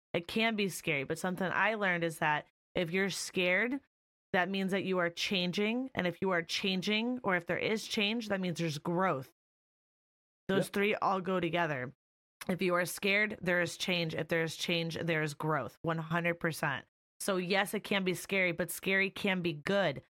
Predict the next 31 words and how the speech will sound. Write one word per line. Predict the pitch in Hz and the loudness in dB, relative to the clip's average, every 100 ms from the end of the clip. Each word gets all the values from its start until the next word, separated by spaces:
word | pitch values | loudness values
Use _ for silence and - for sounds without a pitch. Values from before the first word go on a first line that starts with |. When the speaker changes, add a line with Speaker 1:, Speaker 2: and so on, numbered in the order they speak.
| _ - | _ -4
Speaker 1:
So | 180 | -4
go | 165 185 196 | 0 0 0
for | 185 175 151 | 0 -2 0
it. | 127 - | -2 -8
Push | - 196 - | -4 -2 0
for | - 151 | -2 -2
it. | - | -2
Don't | - 175 170 | -2 -2 -2
be | 196 202 | 0 0
afraid. | 208 - 202 185 151 | 0 0 0 2 0
Don't | 160 156 | -2 0
let | 160 170 | -2 2
that | 202 190 | 0 0
stop | - - 185 220 156 | -6 2 2 2 -2
you. | 139 123 - _ _ _ | -2 -2 -6 _ _ _
Don't | 175 165 | -2 2
let | 175 | 0
it | 190 | 0
block | 170 185 196 | 2 0 2
you | 190 | -4
from | - 170 | -2 0
your | 160 | 0
own | 147 165 | 2 0
blessings. | 156 165 165 143 123 - - - - _ _ _ _ _ _ - | 2 0 0 -6 -8 -8 -10 -10 -12 _ _ _ _ _ _ 2
Speaker 2:
Yep. | 175 | 2
Speaker 1:
Absolutely. | - 185 180 147 135 | 2 0 0 0 0
Speaker 2:
Agreed. | 123 143 123 - _ - | 2 2 2 -4 _ -4
Speaker 1:
<clears throat> | 98 180 - | -2 0 2
Absolutely. | 185 - 175 170 147 127 | 2 2 0 0 0 0
Speaker 2:
Agreed, | 139 135 | -2 -4
agreed. | 120 120 | -4 -6